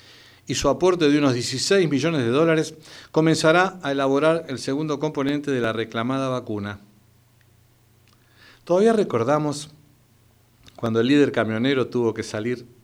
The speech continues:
por todos los medios a aclarar: "Yo no tengo nada que ver con Covelia". Y con la buena noticia de la baja del desempleo al dos punto dos, diez punto dos por ciento,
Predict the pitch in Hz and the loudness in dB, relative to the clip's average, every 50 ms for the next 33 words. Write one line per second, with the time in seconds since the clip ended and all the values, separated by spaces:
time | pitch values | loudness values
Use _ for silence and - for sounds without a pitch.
0 | _ - - 113 107 - - 160 160 160 147 123 107 101 117 127 131 135 127 113 | _ -10 -10 -10 -8 -4 -2 0 0 0 0 0 -2 -4 -2 -2 -2 -2 -2 -4
1 | - - 110 104 - 107 104 101 92 92 90 90 90 - - _ _ _ _ _ | -4 -6 -6 -6 -6 -6 -6 -6 -6 -8 -10 -12 -14 -16 -20 _ _ _ _ _
2 | _ _ _ _ _ _ _ _ _ _ _ _ _ _ _ _ _ _ _ _ | _ _ _ _ _ _ _ _ _ _ _ _ _ _ _ _ _ _ _ _
3 | _ _ - _ _ - - - 175 170 147 127 - 139 135 127 117 131 139 135 | _ _ -20 _ _ -12 -6 -4 -2 -2 -2 -2 -2 -2 -2 -2 -2 -2 -4 -4
4 | 135 135 - 113 139 165 151 104 87 - 92 87 - - 98 95 95 95 92 92 | -6 -6 -6 -4 -4 -2 -4 -4 -6 -8 -10 -12 -8 -8 -6 -4 -4 -4 -4 -6
5 | 90 85 80 - - _ _ _ _ _ _ _ _ _ _ _ _ _ _ _ | -8 -8 -10 -14 -20 _ _ _ _ _ _ _ _ _ _ _ _ _ _ _
6 | _ _ _ _ _ _ _ _ _ _ _ _ _ _ _ _ _ _ _ _ | _ _ _ _ _ _ _ _ _ _ _ _ _ _ _ _ _ _ _ _
7 | _ _ _ _ _ _ _ _ _ _ - 135 117 - 131 131 139 147 185 202 | _ _ _ _ _ _ _ _ _ _ -16 -12 -6 -2 0 2 4 4 4 4
8 | 190 165 151 147 - 196 170 - - 151 139 127 123 127 135 151 160 135 151 139 | 4 2 0 0 0 -2 -2 2 2 4 4 6 6 6 8 6 6 6 4 2
9 | 131 127 127 113 - 139 127 131 - 117 120 151 127 117 113 113 135 143 139 139 | 2 2 0 -2 0 -2 -2 0 2 4 4 6 6 4 2 2 0 -2 -2 -2
10 | 147 135 139 139 127 120 117 117 117 147 151 143 127 - - - - - _ _ | -4 -2 0 0 2 2 2 2 2 2 0 0 0 -4 -8 -14 -16 -20 _ _
11 | 120 117 127 156 165 143 - - - 117 113 113 113 107 104 110 117 120 117 120 | -10 -4 0 2 2 2 0 -4 -6 -6 -4 -4 -4 -4 -2 0 0 0 -2 -4
12 | - 110 98 - - 131 135 127 120 - 120 110 107 - | -8 -12 -12 -10 -6 -4 -4 -4 -4 -4 -8 -10 -10 -12